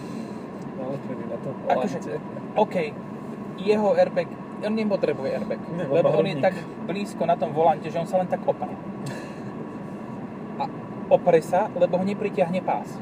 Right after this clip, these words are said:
Speaker 1: Ale vieš,
Speaker 2: Lebo
Speaker 1: on tak
Speaker 2: pás
Speaker 1: sedí,
Speaker 2: nemal.
Speaker 1: e, strategicky, pretože okuliare musí nosiť na čele, lebo to je štýlové.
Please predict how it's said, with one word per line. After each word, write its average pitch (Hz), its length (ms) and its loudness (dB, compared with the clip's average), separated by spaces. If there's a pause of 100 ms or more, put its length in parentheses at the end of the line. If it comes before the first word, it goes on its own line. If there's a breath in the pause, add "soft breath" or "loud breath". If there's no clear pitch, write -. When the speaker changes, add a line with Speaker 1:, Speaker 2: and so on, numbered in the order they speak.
(160)
Speaker 1:
Ale 147 240 10
vieš, 175 160 2
Speaker 2:
Lebo 190 160 10
Speaker 1:
on - 80 8
tak 202 80 4
Speaker 2:
pás 180 80 8
Speaker 1:
sedí, 185 240 2
Speaker 2:
nemal. 123 240 2 (160)
Speaker 1:
e, 139 160 12
strategicky, 147 640 2
pretože 143 400 0
okuliare 147 480 6
musí 143 240 -4
nosiť 139 320 0
na 107 80 0
čele, 139 320 2
lebo 117 160 2
to 113 160 0
je 101 80 -8
štýlové. 113 480 2